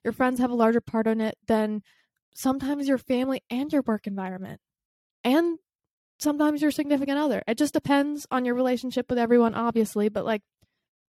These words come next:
your peers speak volumes and to, like, how your life shapes out. Next on my list is you set the standards of the relationships you have in your life.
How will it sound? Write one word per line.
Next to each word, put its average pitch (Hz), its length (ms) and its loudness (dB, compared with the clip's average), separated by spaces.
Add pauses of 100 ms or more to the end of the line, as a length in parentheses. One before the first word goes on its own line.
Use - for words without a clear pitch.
(580)
your 262 180 2
peers 262 600 2 (480)
speak - 320 -6
volumes 202 680 -6
and 214 320 -6
to, 214 140 -2
like, 196 260 -2
how 240 140 0
your 226 140 2
life 214 180 2
shapes - 280 -6
out. 196 200 -4 (260)
Next - 480 0 (320)
on 240 220 0
my 214 140 0
list 220 460 -2 (220)
is 226 460 2 (480)
you 240 140 4
set 320 220 -2
the 320 80 0
standards 240 720 0 (240)
of 233 140 0
the 254 80 6
relationships 226 680 0
you 277 80 4
have 190 260 -8
in 196 80 -4
your 208 100 -4
life. 311 300 -8